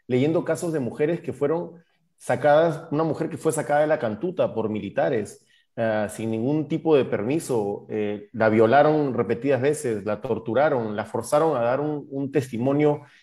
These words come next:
que tenía lazos con el terrorismo, la llevaron al penal donde tuvo un hijo de uno de sus violadores. Historias realmente horribles que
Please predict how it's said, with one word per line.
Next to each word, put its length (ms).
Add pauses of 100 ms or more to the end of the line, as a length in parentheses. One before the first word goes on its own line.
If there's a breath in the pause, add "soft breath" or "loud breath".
que 100
tenía 300
lazos 260
con 160
el 80
terrorismo, 460
la 100
llevaron 320
al 120
penal 320
donde 200
tuvo 260
un 120
hijo 260
de 80
uno 100
de 60
sus 120
violadores. 500 (460)
Historias 760
realmente 960
horribles 640
que 480